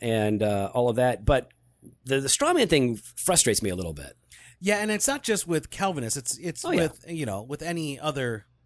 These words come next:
Speaker 1: Calvinists
Speaker 2: Theolo-,
Speaker 1: do it to traditionalists as well.
Speaker 2: exactly,
Speaker 1: Sure.
Speaker 2: exactly, with any other theological bent.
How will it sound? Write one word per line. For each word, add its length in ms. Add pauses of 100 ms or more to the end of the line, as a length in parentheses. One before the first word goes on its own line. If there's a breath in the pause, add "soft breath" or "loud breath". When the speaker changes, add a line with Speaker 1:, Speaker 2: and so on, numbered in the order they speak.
(180)
Speaker 1:
Calvinists 420
Speaker 2:
Theolo-, 40
Speaker 1:
do 140
it 100
to 120
traditionalists 580
as 100
well. 120
Speaker 2:
exactly, 220
Speaker 1:
Sure. 140
Speaker 2:
exactly, 460
with 200
any 200
other 160
theological 540
bent. 320